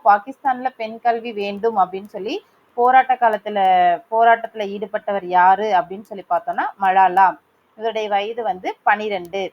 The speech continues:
போராட்டத்துல இவர் ஈடுபடும் போது அவரோட வயது வந்து பனிரெண்டு. ஆயிரத்தி தொள்ளாயிரத்தி தொண்ணூத்தி ஏழுல கேட்டிருக்காங்க. அதே மாதிரி இதை வந்து என்ன சொல்லுவான்னா, கரும்பலகை யுத்தம் அப்படின்னு சொல்லுவாங்க. ஏன்னா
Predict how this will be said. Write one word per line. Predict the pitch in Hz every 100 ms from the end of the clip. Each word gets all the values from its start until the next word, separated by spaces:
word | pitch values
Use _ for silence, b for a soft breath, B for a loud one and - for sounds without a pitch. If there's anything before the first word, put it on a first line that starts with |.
| -
போராட்டத்துல | 214 226 226 226 226
இவர் | 196
ஈடுபடும் | 202 226 220 214 214
போது | 240 381
அவரோட | 269 208
வயது | 190 185 202
வந்து | 208 202 320
பனிரெண்டு. | 240 190 180 165 190 190 _ _ _
ஆயிரத்தி | - 233 247 240
தொள்ளாயிரத்தி | 208 185 180 180 359 -
தொண்ணூத்தி | 247 269 277 - 311 233
ஏழுல | 202 226 196 254 220
கேட்டிருக்காங்க. | 180 180 180 180 170 220 427 _ _ _
அதே | 208 233
மாதிரி | 247 208 190 330 480 _ _ _ _
இதை | 247 254
வந்து | 247
என்ன | 269 240 262
சொல்லுவான்னா, | 240 214 190 208 480
கரும்பலகை | 285 240 285 311 269 240 226 349 - 196
யுத்தம் | 214 226 - 233 208 190
அப்படின்னு | 175 196
சொல்லுவாங்க. | 277 196 175 165
ஏன்னா | 190